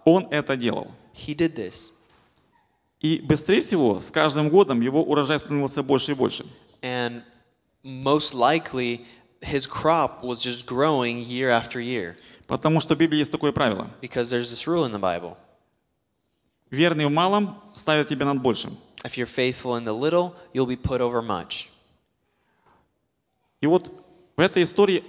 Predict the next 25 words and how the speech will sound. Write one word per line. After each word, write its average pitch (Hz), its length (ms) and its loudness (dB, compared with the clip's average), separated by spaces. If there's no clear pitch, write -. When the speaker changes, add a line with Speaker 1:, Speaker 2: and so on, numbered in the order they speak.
Speaker 1:
об 135 120 0
этом 139 320 0
человеке 180 520 -2
Speaker 2:
So 127 380 0
in 131 140 -10
the 127 80 -4
story 147 420 0
about 123 260 0
this 123 160 -6
person, 110 460 -6
Speaker 1:
появилось 147 420 4
что-то, 151 420 0
что - 200 -6
сломало 151 400 0
всю 143 140 -4
его 131 180 2
жизнь. 110 300 -4
Speaker 2:
something 139 680 -6
came 147 280 -4
into 135 180 -8
his 123 200 -8
life 117 420 -2
that 104 240 -4
broke 113 300 -4
it. 82 140 -12